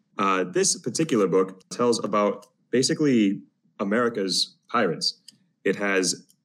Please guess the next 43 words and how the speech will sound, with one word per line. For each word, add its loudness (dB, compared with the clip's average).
Ed 0
Lowe, 0
or -2
Ned -4
Lowe, 0
uh, 2
Captain -6
Kidd, 0
Blackbeard, 0
and 0
a 0
few 2
others 0
as -2
well. 0
Plus, 0
it -4
gives -2
a -4
general 0
overview 0
about 0
piracy 0
and -2
just 0
sea 0
life 0
in -4
general, 2
life 0
on -4
board 2
a -4
ship, -4
rations, -2
um, 0
daily 4
life, 2
how 0
the -4
ship -4
was -2
run, 0